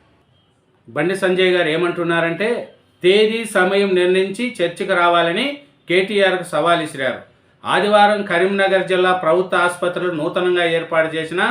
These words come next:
క్రిటికల్ కేర్ సెంటర్ను మనకొండూరు ఎమ్మెల్యే కనకపల్లి సత్యనారాయణతో కలిసి సంజయ్ ప్రారంభించారు.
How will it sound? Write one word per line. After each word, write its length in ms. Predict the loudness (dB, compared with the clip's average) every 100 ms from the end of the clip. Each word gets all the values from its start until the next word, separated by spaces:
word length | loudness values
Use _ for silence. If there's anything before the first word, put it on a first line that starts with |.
| -4 -12 _ _ -6
క్రిటికల్ 460 | -6 -2 0 0 2
కేర్ 260 | 0 0
సెంటర్ను 580 | -2 -2 0 0 -2 -4 -6 -10 _ _ _ _ _ _ -8
మనకొండూరు 640 | -4 -2 -2 0 2 2
ఎమ్మెల్యే 440 | 2 2 0 0 0
కనకపల్లి 540 | -2 0 0 2 0
సత్యనారాయణతో 840 | 0 -4 0 2 2 2 -2 -2 -2
కలిసి 360 | -2 -2 -2 -4 -8 -20 _ -4
సంజయ్ 340 | 0 4 4 4
ప్రారంభించారు. 960 | 2 2 0 -4 -2 -2 -2 -4 -6